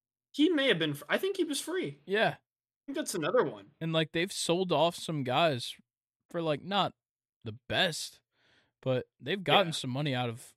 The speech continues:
Speaker 2: transfers out. Like, I'm, I don't know where the hell all that money is.
Speaker 1: Pedri is an academy player.
Speaker 2: Yeah.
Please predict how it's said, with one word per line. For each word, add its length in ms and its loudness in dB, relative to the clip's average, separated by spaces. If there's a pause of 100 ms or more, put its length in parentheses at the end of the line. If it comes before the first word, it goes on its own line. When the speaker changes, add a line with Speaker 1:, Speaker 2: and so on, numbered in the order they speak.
(220)
Speaker 2:
transfers 540 -6
out. 260 -2
Like, 120 -12
I'm, 220 -10
I 80 -4
don't 160 -6
know 120 -6
where 260 -2
the 100 -2
hell 140 -4
all 180 -6
that 160 -10
money 200 -12 (120)
is. 160 -20 (1120)
Speaker 1:
Pedri 440 4
is 220 0
an 100 0
academy 680 0 (120)
player. 400 0 (280)
Speaker 2:
Yeah. 120 0